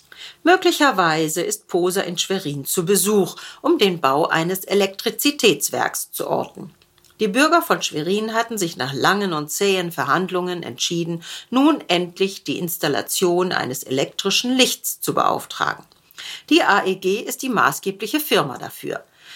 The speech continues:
Da Kratz als Architekt für die A E G tätig ist, könnte es sein, dass sich Paul Poser im Rahmen des Jobs in Schwerin auffällt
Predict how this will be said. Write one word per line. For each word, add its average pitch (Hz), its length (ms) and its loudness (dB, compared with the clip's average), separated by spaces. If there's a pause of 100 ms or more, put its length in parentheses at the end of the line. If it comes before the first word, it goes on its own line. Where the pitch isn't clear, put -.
(120)
Da 190 120 0
Kratz - 520 0
als 147 180 -4
Architekt - 520 -2
für 175 180 -2
die 170 160 0
A 190 160 4
E 190 120 2
G 208 160 -2
tätig 269 440 -2
ist, - 260 -4 (220)
könnte 415 360 2
es - 100 2
sein, 156 420 2
dass 156 180 -4
sich - 180 -12
Paul 175 260 0
Poser 226 540 0
im 160 160 -4
Rahmen 175 400 4
des 143 220 -6
Jobs 233 340 0
in 165 160 -8
Schwerin 156 500 -4
auffällt 196 640 0